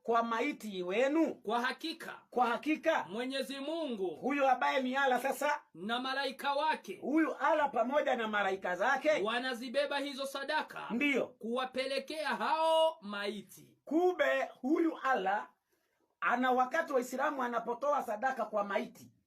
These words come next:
Speaker 1: Si watu walio hai. Maiti uelewe kwanza hiyo anuani. Anuani kwanza uelewe ya kwamba mnapotoa sadaka nyinyi za maiti,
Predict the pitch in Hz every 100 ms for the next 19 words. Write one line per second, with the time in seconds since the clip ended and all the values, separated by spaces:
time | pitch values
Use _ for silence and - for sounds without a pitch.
0 | _ _ _ _ 311 320 302 277 269 294
1 | 254 262 - _ _ - 190 254 262 202
2 | 185 208 226 - - 202 180 190 180 -
3 | - _ - 151 175 139 123 107 - _
4 | _ _ _ _ _ - 185 254 320 320
5 | 294 285 294 269 247 269 262 240 226 269
6 | 269 226 214 175 226 240 233 233 277 247
7 | 240 208 240 233 196 240 233 175 180 185
8 | 226 - 151 135